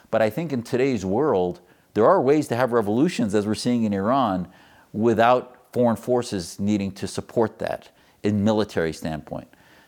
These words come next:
Um, and, uh, I think ultimately, because of the way it gets portrayed and because of the lack of organic nature to it, it's always fraught with far more expense, risk, and doomed to be failures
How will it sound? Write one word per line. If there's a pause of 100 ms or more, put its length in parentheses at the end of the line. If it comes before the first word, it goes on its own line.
(160)
Um,
and,
uh,
I
think
ultimately, (440)
because
of
the
way
it
gets
portrayed
and
because
of
the
lack
of
organic
nature
to
it, (280)
it's
always
fraught
with
far
more
expense, (160)
risk, (340)
and (640)
doomed
to
be
failures